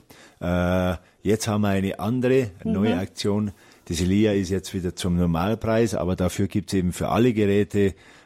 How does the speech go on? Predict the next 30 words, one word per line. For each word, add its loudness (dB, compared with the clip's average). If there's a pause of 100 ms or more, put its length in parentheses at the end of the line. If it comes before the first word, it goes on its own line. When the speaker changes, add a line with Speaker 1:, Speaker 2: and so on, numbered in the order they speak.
Speaker 1:
äh, -2
die -4
Versandkosten -2
erlassen. 0
Und -4
das 0
ist -2
eben 2
unsere 0
Aktion, -4
die -2
wir 0 (300)
ja 0
regelmäßig 0
vor -4
Weihnachten -2
und -4
vor -4
Ostern -2 (160)
auch -4
machen, 0 (440)
kennen 2
unsere 0
Hörer. 2 (340)
Und -4
die 2
ist -2
jetzt -4
grad, -6
äh, -2